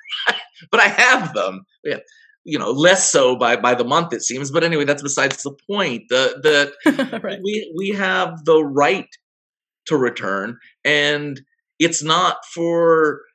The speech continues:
Speaker 1: anybody sitting in an office on some stuffy-ass campus, you know, in the United States to decide what, what rights others that they don't even know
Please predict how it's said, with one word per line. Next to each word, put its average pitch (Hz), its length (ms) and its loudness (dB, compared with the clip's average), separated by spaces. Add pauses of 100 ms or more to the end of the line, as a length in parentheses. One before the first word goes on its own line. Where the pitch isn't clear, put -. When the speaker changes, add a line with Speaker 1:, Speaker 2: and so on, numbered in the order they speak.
(140)
Speaker 1:
anybody 180 440 0
sitting 170 480 -4
in 156 120 -4
an 147 100 -4
office 131 600 0
on 127 180 -2
some 139 240 -6
stuffy-ass 147 1000 -4
campus, 143 720 -2
you 143 100 -4
know, 135 180 0
in 143 100 -4
the 143 80 -2
United 143 380 -2
States 151 540 -2
to 143 220 -2
decide 139 600 0
what, 131 280 0 (400)
what 131 360 2
rights 131 480 0
others 127 480 0
that 135 120 -6
they 135 60 4
don't 139 240 -4
even 131 200 -4
know 135 360 0